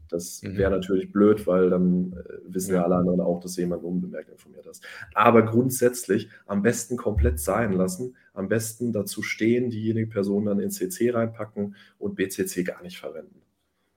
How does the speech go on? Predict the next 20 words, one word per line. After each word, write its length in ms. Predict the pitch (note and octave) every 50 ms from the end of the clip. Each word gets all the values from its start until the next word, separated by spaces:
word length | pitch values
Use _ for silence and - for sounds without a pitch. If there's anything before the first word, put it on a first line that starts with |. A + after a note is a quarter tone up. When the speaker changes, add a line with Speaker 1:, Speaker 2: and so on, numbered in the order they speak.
| _ _
Speaker 2:
Ja, 160 | - G2 - - -
verstehe. 400 | - A2+ - - A#2 G2+ F2+ - _ _ - - - - - -
Das 180 | - A2+ -
heißt, 200 | B2 C3 C#3+ -
wenn 100 | - C3+
man 100 | C3+ C3
jetzt 160 | B2+ B2 - -
noch 100 | B2 A#2+
mal 140 | B2+ A#2
in 80 | A#2+ A#2
deinen 200 | A2+ G#2+ G#2+ G2+
Ordnern 560 | - G#2+ A2+ C3+ - - D#3+ D#3 D#3+ E3 E3 - - - _ -
denkt, 480 | C3+ C3+ D3 F3 A3 - - - - - - _ _ _ _ _ _
sollte 340 | - A#2 B2 C3+ D3 D#3 C#3+
man 220 | C3 B2+ B2 - - _
eigentlich 1040 | - B2 C#3 E3+ A3+ G#3+ E3+ D3 C3 - - - G#2+ G#2+ B2+ G3 - - - - _ _ _ _ -
E-Mails 500 | C#3 D3+ D3 C#3 B2+ A#2 A2+ - - - -
so 520 | A#2+ A2 A2 B2 D3+ F#3 G3+ G3 - -
schreiben, 560 | - - - - - A2+ A2 G#2+ A2+ B2+ C#3+ C3
dass, 420 | - A#2 A#2+ - - - - _